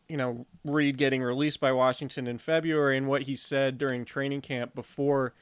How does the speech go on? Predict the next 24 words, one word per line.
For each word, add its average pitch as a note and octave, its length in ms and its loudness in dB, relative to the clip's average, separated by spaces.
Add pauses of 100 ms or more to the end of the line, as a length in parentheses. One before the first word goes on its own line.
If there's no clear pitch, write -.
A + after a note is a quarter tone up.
(320)
that C3+ 200 -2
concussion C3+ 680 -2
was B2+ 200 -6
that, B2+ 340 2 (680)
um, A#2+ 520 -2 (240)
he D#3+ 280 -4
was, D#3 760 0 (140)
he - 180 -6
was D#3+ 220 0
feeling D3+ 380 -2
really C#3 260 0
healthy C#3 340 -2
after B2 280 -2
dealing A#2+ 280 -4
with A#2 120 -4
foot, B2 260 -6
toe, B2+ 220 -6
and A#2 80 -8
hamstring A#2+ 420 -8
injuries A#2+ 400 -6
in, A#2+ 260 -8
in B2 180 -8
recent A#2+ 340 -8
seasons. D3 600 -4